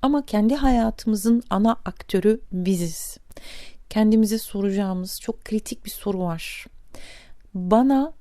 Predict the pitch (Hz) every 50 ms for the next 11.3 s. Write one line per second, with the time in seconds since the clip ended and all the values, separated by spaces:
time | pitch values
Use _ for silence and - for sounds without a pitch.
0 | - 226 208 208 240 277 285 269 247 220 202 185 180 - - - 180 180 175 170
1 | - - - 208 190 165 - - - - 185 175 170 - - - 170 170 165 -
2 | - - 180 165 151 - - - - 165 156 - - - - - - - - -
3 | - - - - - - 196 202 226 240 240 262 269 254 254 240 240 240 233 226
4 | 226 220 - - - - - - 220 226 208 214 240 240 233 - - - 226 214
5 | 214 208 - - 202 208 202 202 202 214 214 214 196 185 196 196 196 185 180 190
6 | 190 190 185 175 185 185 196 269 339 - - - - - - - - - - -
7 | - - - 190 175 190 196 190 185 180 170 165 196 262 - - - - - -
8 | 196 196 233 - - - 233 220 214 214 214 214 - - - 208 196 196 196 -
9 | - - - 175 170 - - - - 180 175 - - - - 180 175 175 175 170
10 | 175 170 - - - - 170 165 170 - - - - - - - - 185 175 175
11 | 156 165 170 165 165